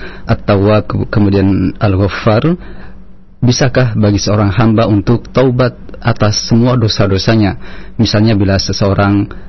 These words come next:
pernah melakukan, eh, dosa-dosa besar dan dosa kecil yang begitu banyak, kemudian dia, eh, taubat dan mengucapkan, "Ya Allah, ampunilah hamba dari semua dosa."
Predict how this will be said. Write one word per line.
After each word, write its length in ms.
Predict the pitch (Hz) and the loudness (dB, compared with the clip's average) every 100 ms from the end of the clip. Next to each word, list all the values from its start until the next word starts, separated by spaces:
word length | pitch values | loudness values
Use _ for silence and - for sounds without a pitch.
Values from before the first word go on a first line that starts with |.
| - | -4
pernah 240 | - 113 107 | 0 2 4
melakukan, 580 | 101 98 95 110 101 101 98 95 - | 2 0 0 0 0 2 2 0 0
eh, 180 | 95 92 | 0 0
dosa-dosa 440 | 95 101 95 90 | 0 2 0 2
besar 280 | 101 104 101 | 0 0 -2
dan 240 | 98 95 92 | 0 2 2
dosa 240 | 92 95 | 0 -2
kecil 280 | - - 113 | -2 0 0
yang 200 | 101 95 | 2 0
begitu 240 | 104 113 | 0 2
banyak, 640 | 110 117 139 - - - - | 2 2 0 -4 -12 -10 0
kemudian 440 | 135 120 135 135 | 2 4 2 2
dia, 200 | 131 131 123 - - - | 2 2 0 -4 -10 -4
eh, 480 | 120 117 113 113 110 - | 0 0 0 -2 -6 0
taubat 480 | 131 127 104 120 - | 2 4 2 0 0
dan 200 | 117 107 | 0 2
mengucapkan, 480 | 101 98 104 - 101 | 2 2 0 0 2
"Ya 120 | 101 | 2
Allah, 320 | 101 95 95 98 | 0 0 0 0
ampunilah 520 | 120 123 135 127 131 | 0 2 2 2 0
hamba 400 | - 123 123 123 | 0 2 2 2
dari 240 | 113 98 | 2 0
semua 360 | 98 - 101 95 | -2 0 2 2
dosa." 360 | 98 101 104 | 0 0 -2